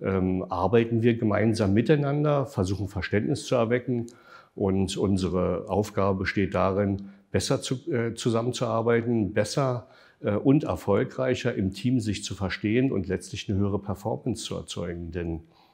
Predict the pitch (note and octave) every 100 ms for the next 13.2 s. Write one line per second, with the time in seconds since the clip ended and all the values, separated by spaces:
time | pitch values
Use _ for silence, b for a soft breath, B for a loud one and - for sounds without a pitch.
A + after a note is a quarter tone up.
0 | B B B B - F#2 F2+ G2+ F#2 E2+
1 | E2+ G#2+ F#2 G#2 G2 G2 G2 F2+ - _
2 | - F2 E2+ G#2+ G2 F2 F#2+ - - G#2
3 | - G2 F2+ F#2 G#2 G2 D#2+ A2 A2+ -
4 | C#3+ - - F#2 G#2 A2 G#2 G2+ G#2+ F#2
5 | G2+ G2+ F#2+ G2+ - - G#2 A2 G#2+ A2
6 | G2+ F#2 G2 G2+ G2+ B B B B E2+
7 | E2 G#2+ - - B B B B - -
8 | G#2+ G#2+ G#2 G2+ - G2+ - - F#2+ F2+
9 | - F2+ G#2 F#2+ - - G2+ F2+ F#2+ F2+
10 | F2+ F#2+ F2+ F2 F#2+ G#2 F#2+ F#2+ F2+ F#2
11 | F#2 F2 - F2+ G#2 - G2 F#2+ G2 F#2+
12 | - F#2+ G2+ F2+ F#2 F2+ F2 F2 F#2+ E2+
13 | F2+ F2+